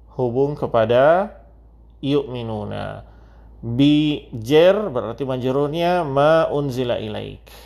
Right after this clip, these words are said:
Ma itu berarti mausul karena ma yang didah-, yang ditempeli huruf jar, maka dia ma mausul, ya. Unzila ilaika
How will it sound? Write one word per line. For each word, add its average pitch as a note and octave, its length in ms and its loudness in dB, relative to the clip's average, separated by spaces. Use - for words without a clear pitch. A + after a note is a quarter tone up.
Ma D3+ 560 4
itu C#3+ 240 -6
berarti A#2 400 -4
mausul D#3+ 560 -4
karena A#2 320 0
ma C3+ 320 2
yang A#2 160 -4
didah-, A2 400 -4
yang A2+ 320 -6
ditempeli A2+ 400 -6
huruf G#2+ 320 -4
jar, D#3+ 480 2
maka A#2+ 240 -4
dia A2 160 -4
ma G#2 160 -4
mausul, D#3 640 0
ya. A2+ 320 -12
Unzila C#3 720 2
ilaika A#2 800 0